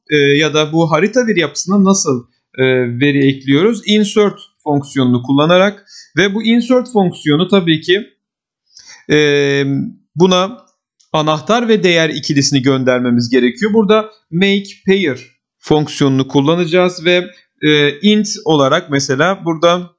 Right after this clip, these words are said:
e, T C kimlik numarasını gibi düşünebiliriz. Tabii o kadar sayı girmeyeceğim.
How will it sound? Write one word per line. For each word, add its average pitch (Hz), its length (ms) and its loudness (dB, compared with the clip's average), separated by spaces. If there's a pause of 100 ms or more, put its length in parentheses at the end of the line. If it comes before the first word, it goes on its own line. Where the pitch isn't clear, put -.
(500)
e, 151 480 2
T 180 200 2
C 208 140 -4
kimlik 202 360 0
numarasını 143 580 -2
gibi 151 240 -2
düşünebiliriz. 151 640 -4
Tabii 143 280 -2
o 151 80 -6
kadar 135 240 0
sayı 135 300 -4
girmeyeceğim. 139 520 0